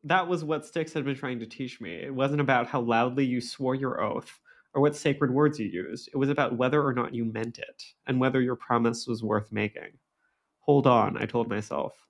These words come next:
to both the rock and the lesson." That line gets me. "Hold on to the rock and the lesson."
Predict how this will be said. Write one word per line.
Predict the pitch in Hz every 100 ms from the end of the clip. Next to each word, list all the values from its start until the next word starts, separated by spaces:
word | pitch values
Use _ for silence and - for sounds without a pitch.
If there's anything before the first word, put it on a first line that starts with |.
| _ _ _ _ -
to |
both | 113 120 143 - -
the | 135
rock | 110 104 104 - _ _ _ _ _
and | 110 104
the |
lesson." | 98 85 - - 143 - _ _ _ _ _ -
That | 139 294 494
line | 302 214
gets | 196 196
me. | 185 123 - -
"Hold | 254 339
on | 285 254 277
to | 254
the | 208
rock | 160 196 330
and | 208 214
the |
lesson." | 190 170 - 269 269 277